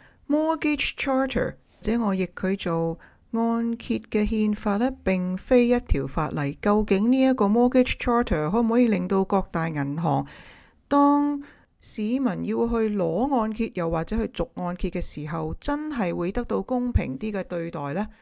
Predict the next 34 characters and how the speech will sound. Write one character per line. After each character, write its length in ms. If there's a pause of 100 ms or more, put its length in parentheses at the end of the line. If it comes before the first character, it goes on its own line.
(140)
咁 80
我 120
哋 80
都 120
需 220
要 80
拭 240
目 220
以 180
待。 260 (300)
但 160
係 80
聯 180
邦 180
政 200
府 160
呢， 100
似 140
乎 100
喺 220
二 80
零 220
二 20
三 260
年 160
呢， 140
亦 80
都 240
係 100
針 280
對 180
呢 100
一 160
個 180